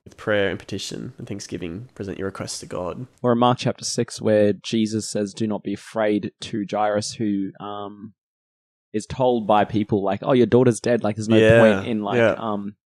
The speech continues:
Speaker 2: bringing this Jesus guy to do this miracle for you." But he,
Speaker 1: That's right.
Speaker 2: Jesus says, "Don't be afraid. Like,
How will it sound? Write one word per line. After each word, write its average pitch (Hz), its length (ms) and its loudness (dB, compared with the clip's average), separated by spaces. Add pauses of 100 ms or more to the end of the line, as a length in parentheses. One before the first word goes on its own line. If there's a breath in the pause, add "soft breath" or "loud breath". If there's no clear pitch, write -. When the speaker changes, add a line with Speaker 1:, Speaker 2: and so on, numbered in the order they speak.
(420)
Speaker 2:
bringing 113 300 2
this - 120 -8
Jesus 131 260 -4
guy 101 200 0
to - 140 -8
do 104 120 2
this 101 140 -2
miracle 123 320 -6
for 113 100 -14
you." 104 200 -10
But 101 120 -8
he, 110 60 -4
Speaker 1:
That's 95 140 -6
right. 101 140 -2
Speaker 2:
Jesus 104 300 -4
says, 101 180 -8
"Don't - 200 -6
be - 80 -10
afraid. - 440 -10
Like, - 300 -20